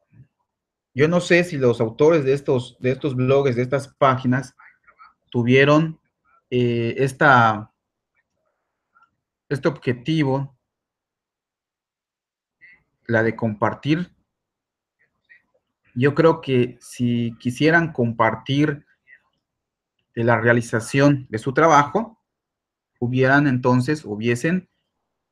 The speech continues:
realizado una plantilla de ayuda, dejar las fuentes para que ustedes vayan a esas, a esas páginas y a esos lugares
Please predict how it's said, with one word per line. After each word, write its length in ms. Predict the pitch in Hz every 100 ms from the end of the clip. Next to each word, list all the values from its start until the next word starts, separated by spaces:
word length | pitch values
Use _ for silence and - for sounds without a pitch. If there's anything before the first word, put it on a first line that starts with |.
| _ _ _ _ _ _ _ _ _ _ _ _ _ _ _ _ _ _
realizado 440 | 127 135 127 165
una 200 | 170 170
plantilla 480 | 139 135 127 160 170
de 80 | 190
ayuda, 560 | 190 170 160 190 - _
dejar 400 | 107 113 135 143
las 260 | 147 131 -
fuentes 680 | 127 127 135 180 226 - - _ _ _ _ _
para 220 | 117 113
que 80 | -
ustedes 580 | 117 - 127 143 143 - _ _ _ _ _ _ _ _ _ _ _
vayan 380 | 107 190 233 165
a 40 |
esas, 320 | 160 139 127 -
a 100 | 135
esas 300 | 139 131 120
páginas 460 | - 135 131 127 127
y 40 |
a 20 |
esos 120 | 139
lugares 600 | 117 110 117 131 127 -